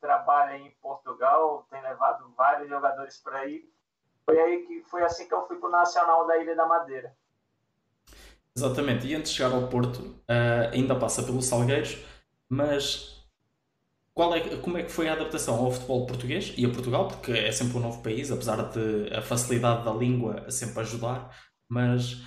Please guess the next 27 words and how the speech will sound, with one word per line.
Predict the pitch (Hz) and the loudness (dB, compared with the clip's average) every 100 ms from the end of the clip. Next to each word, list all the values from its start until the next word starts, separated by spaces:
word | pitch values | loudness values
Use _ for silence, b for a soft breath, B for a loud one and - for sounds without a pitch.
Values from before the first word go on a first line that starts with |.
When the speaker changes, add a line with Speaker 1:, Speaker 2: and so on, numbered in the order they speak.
| B _ _ _ _ _ - | B _ _ _ _ _ -4
Speaker 2:
qual | 135 | -2
é | |
que | 139 | -2
foi | 160 147 | -2 -4
o, | 143 - | -4 -6
a | - 131 | -2 -2
adaptação? | 135 - 131 - 127 131 - | -2 -4 -4 -2 -2 -4 -4
Foi | 131 | -6
fácil, | - 127 - 131 | -2 -2 -2 -2
não | 123 | -4
foi | 123 | -4
fácil? | 123 123 120 120 123 120 120 _ _ _ _ b b b b b b b b _ _ - | -4 -2 -2 -2 -6 -6 -8 _ _ _ _ b b b b b b b b _ _ 2
Speaker 1:
Olha, | 139 131 | 2 2
da | - 131 | -2 -4
minha | 147 147 | -2 -4
parte | - 139 143 - | 0 2 2 0
foi | 143 | -12
facílimo. | - 135 - - 131 143 151 | 0 0 0 -8 -12 -12 -10
Eu, | 123 120 - - _ _ - | -6 -6 -8 -14 _ _ -14
eu | - 233 | -4 -2
acho | - - | -2 -4
que | - | -8
eu | - - - _ - | -8 -8 -14 _ -6
tenho | 127 131 - - | -4 -4 -8 -8
todas | 131 131 | -8 -4
as | 127 - - | -4 -6 -6
características | 117 107 - 123 120 123 - 120 113 | -2 -2 -2 -2 -2 -4 -4 -4 -4